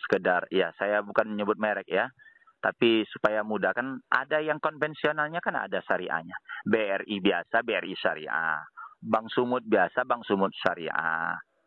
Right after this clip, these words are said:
Kan ada juga gitu. Mandiri biasa, Mandiri syariah. Pilih yang syariahnya. Begitu.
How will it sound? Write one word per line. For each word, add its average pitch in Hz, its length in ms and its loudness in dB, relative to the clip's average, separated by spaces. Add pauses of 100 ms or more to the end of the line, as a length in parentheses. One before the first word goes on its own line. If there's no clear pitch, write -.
(120)
Kan 156 160 0
ada 190 160 -2
juga 92 320 0
gitu. 87 320 -4
Mandiri 120 480 2
biasa, 107 400 4
Mandiri 104 400 -4
syariah. 87 640 -4 (240)
Pilih 220 160 6
yang 101 160 -2
syariahnya. 80 560 -2 (880)
Begitu. 90 640 -2